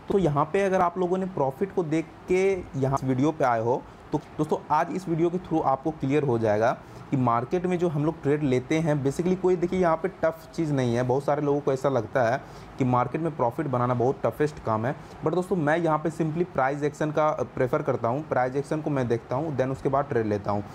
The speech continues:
दोस्तों यहाँ पे मैं बता दूँ, मैंने यहाँ पे जितना का ट्रेड लिया, मैंने उतना profit यहाँ पे generate कर लिया है, ठीक है। यहाँ पे देख सकते हो मेरा यूज़ मार्जिन जो यहाँ पे दिख रहा है आपको, देखिए अंठावन सौ रुपये का ये यहाँ पे huge margin लगा है मेरा।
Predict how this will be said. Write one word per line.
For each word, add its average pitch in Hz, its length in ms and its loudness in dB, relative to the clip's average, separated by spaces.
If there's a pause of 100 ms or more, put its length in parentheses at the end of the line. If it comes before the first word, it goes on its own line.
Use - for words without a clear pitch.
(240)
दोस्तों 151 220 2
यहाँ 165 180 2
पे 190 120 0
मैं 175 180 2
बता 143 240 2
दूँ, 135 220 -4 (300)
मैंने 143 280 2
यहाँ 165 220 2
पे 151 120 -4
जितना 151 340 0
का 165 100 0
ट्रेड 139 280 2
लिया, 131 240 2
मैंने 127 220 0
उतना 135 280 0
profit 131 360 -2
यहाँ 123 140 0
पे 135 120 0
generate 113 420 0
कर 107 180 0
लिया 101 180 0
है, 101 60 0
ठीक - 160 -2
है। 104 100 0 (280)
यहाँ 139 180 2
पे 185 120 -2
देख 165 200 0
सकते 165 240 -2
हो 156 60 2
मेरा 156 140 4
यूज़ 147 360 0
मार्जिन 127 380 2
जो 151 100 2
यहाँ 123 200 2
पे 123 120 -2
दिख 120 200 -2
रहा 113 140 2
है 104 40 2
आपको, 151 300 -2 (520)
देखिए 139 360 0
अंठावन 135 420 -2
सौ 156 100 -2
रुपये 151 200 0
का 143 80 2
ये 131 140 0
यहाँ 131 180 0
पे 127 220 8
huge 139 140 -2
margin 131 340 0
लगा 127 180 2
है 135 80 0
मेरा। 127 260 0